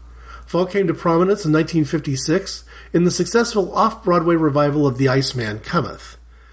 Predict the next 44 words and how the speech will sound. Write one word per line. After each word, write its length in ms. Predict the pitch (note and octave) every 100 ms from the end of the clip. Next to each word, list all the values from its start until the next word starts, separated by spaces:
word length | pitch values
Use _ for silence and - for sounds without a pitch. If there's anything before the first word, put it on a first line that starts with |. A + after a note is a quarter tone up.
| - - -
Although 200 | D3+ E3+
he 60 |
worked 220 | D#3 F3 -
continuously 640 | C#3+ G3 G#3 F3+ - E3+
for 120 | D#3+
the 60 | D3
next 220 | C3+ -
three 220 | D3 C#3
years, 460 | D3+ D#3+ A2+ B2 - - - - -
a 80 | C#3
theatrical 580 | E3 A3+ A3+ A3 F3+
agent 260 | F3 E3+ F3
advised 480 | C#3+ D3+ F#3+ G3 F#3
him 120 | E3
not 200 | A3 B3
to 120 | A3
expect 420 | G3 - G3 F#3
much 240 | F3 E3+ E3+
work 320 | D#3+ D#3 -
in 180 | F3 E3
motion 400 | F#3+ G3 E3+ C#3+
pictures 580 | A#2 - D#3 G#3 - - - - - -
because 460 | F3+ G3 G3 F#3 F3
of 140 | E3
his 120 | E3+
glass 400 | D3 D3+ C#3 -
eye. 360 | A2 D2+ - - - - - - -
Surgeons 420 | - F3+ E3+ D#3+
had 120 | E3 C#3+
removed 380 | D#3 G3 D3+
his 160 | C3+ B2
right 260 | C3+ C#3 D3+
eye 200 | C#3+ G#2+
along 300 | A2+ C3+ C#3
with 120 | B2+
a 40 |
malignant 480 | A#2+ B2 C3 A#2 -
tumor 320 | - G3+ A2+
when 140 | A2+ D3+
he 80 |
was 220 | F3+ C#3+ -
three 200 | F3 F3+
years 300 | D3+ C3+ D3+
old. 400 | C3 - -